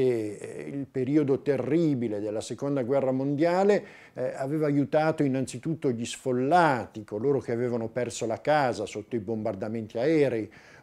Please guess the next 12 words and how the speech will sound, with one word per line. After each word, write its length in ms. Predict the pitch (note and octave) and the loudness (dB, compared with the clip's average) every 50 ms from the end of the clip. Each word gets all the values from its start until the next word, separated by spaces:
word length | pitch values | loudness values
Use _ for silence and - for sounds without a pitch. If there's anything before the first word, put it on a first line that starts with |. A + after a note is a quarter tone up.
| _ - | _ -4
poi 240 | D#3 C#3+ D3 C#3+ | -2 0 2 2
aveva 280 | C3+ A#2+ B2 A#2 C3 B2+ | 2 2 2 2 0 0
fatto 440 | - - D3 C#3 C#3 C3+ - - B2+ | 0 0 0 0 0 0 -2 -2 -2
un 180 | B2 B2 A#2+ | 0 0 -2
centro 480 | A#2 - D3 D3+ D#3 D#3 D3+ D3 C3+ B2+ | -2 -2 -2 0 0 0 0 0 0 0
di 140 | A2 A2+ B2+ | 2 2 2
raccolta 560 | B2 A#2 - - - B2+ C3+ C3+ C3 - C3 | 0 0 -2 -2 0 2 2 2 2 0 -2
informazioni 1080 | B2+ A#2 - - B2 B2+ B2+ C3+ B2+ - - - G3+ G#3 G3 F#3+ F3 D3 C3+ A#2+ A2 | -2 -2 -2 -2 -2 -2 0 -2 -2 -4 -4 0 2 4 6 6 6 6 4 2 -2
per 180 | G#2+ - A#2 A2+ | -4 -6 -6 -6
i 60 | A2+ | -6
soldati 600 | - B2 B2 A#2+ A#2+ C3 C3+ C#3+ C#3 A#2 A#2 A#2+ | -4 -2 -2 0 0 0 0 0 -2 -2 -4 -6
italiani 680 | G#2 - B2+ A#2 A#2 B2 C#3 C#3+ D3 D3+ D3 C#3+ C3 | -6 -4 -4 -4 -2 0 0 0 2 2 2 2 2